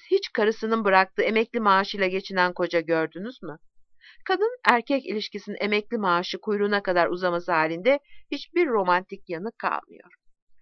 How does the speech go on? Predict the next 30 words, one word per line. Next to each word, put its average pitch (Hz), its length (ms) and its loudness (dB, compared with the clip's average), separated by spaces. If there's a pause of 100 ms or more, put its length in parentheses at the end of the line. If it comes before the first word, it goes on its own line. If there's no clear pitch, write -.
(360)
Bu - 40 -10
kadar 392 320 6
laf 339 240 4 (100)
bana 254 220 4
şu 240 340 0
Amerika'da 214 540 2
pek 311 300 0
yaygın 208 400 6
olan 180 400 4
kadın 240 260 2
erkek 202 400 2
ilişkileri 180 460 -2
üzerine 180 480 0 (260)
akıl - 260 0
fikir 254 360 -6
verici 190 240 0
kitaplardan 196 640 -2
yazma 190 460 2
düşüncesi 170 460 -10
ilham 165 320 -4
veriyor. 123 320 -4 (480)
Böyle 285 300 4
bir 202 200 2
kitabı 190 500 -4 (280)
evde 254 360 4
kalmış 240 720 -2
biri 240 240 6
olarak 208 480 6
benim 226 220 0
yazmam 196 480 2